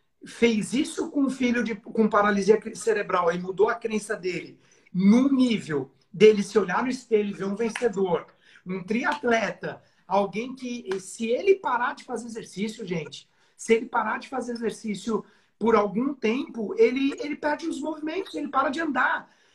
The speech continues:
Ó, olha que coisa maluca. É, é, ele faz exercícios pra continuar andando.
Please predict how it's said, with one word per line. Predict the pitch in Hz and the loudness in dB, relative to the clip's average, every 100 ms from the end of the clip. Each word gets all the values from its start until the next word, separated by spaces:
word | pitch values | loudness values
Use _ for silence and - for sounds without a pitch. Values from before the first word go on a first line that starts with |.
| _ | _
Ó, | 190 240 - 247 | 0 0 0 0
olha | 311 - | 0 0
que | - | -6
coisa | - 311 320 | -8 -8 -6
maluca. | 320 320 277 330 - | -4 0 2 0 0
É, | 226 233 | -2 0
é, | 220 226 - _ _ _ | 0 0 -4 _ _ _
ele | 202 226 | -2 -2
faz | - 269 277 | 0 -2 -2
exercícios | 254 247 - 240 311 - 240 | -8 -10 -10 -4 -4 -6 -12
pra | - 240 | -8 -8
continuar | - 269 - 247 233 | -4 -6 -6 -6 -6
andando. | 285 262 214 240 214 - | -6 -2 0 0 0 -4